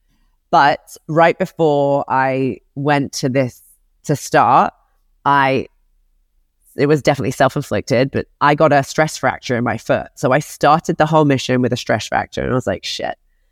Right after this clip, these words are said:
So then I had to check my ego, which, like, ruined my plans. And I'm not, I wasn't great at that, especially at that time. This is, like, six years ago now. We're dealing with change. Like, I had a plan and I needed to stick to the plan. And so that rocked me a little bit.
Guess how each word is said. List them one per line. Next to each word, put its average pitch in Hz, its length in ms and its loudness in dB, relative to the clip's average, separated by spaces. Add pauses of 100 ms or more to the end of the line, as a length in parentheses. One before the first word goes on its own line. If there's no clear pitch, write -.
(140)
So 147 160 -2
then 151 140 2
I 147 60 0
had 160 160 0
to 151 80 -4
check - 260 -2
my 175 120 4
ego, 135 400 2
which, - 180 -4
like, 143 220 0
ruined 156 400 2
my 139 120 0
plans. 127 420 -4
And 147 100 0
I'm 139 60 2
not, 139 180 -2
I 135 60 2
wasn't 131 340 0
great 131 240 2
at 107 120 -2
that, 120 100 2
especially - 320 -4
at - 40 -8
that 101 140 -2
time. 120 180 -4
This 127 100 -6
is, 123 60 -6
like, 113 260 -4
six - 280 -6
years 131 160 -2
ago 95 160 -6
now. 139 240 -6 (380)
We're 156 100 0
dealing 160 300 0
with 135 100 -4
change. 143 480 -2
Like, 123 160 -4
I 131 80 2
had 147 160 2
a 139 60 -4
plan 160 400 0
and 151 100 0
I 143 80 -2
needed 139 300 -2
to 131 60 -6
stick - 240 -12
to - 100 -12
the - 80 -10
plan. 139 400 -6 (480)
And 147 100 -8
so 170 120 2
that 160 220 2
rocked 156 300 2
me 131 140 0
a 135 40 2
little 127 200 0
bit. 123 240 0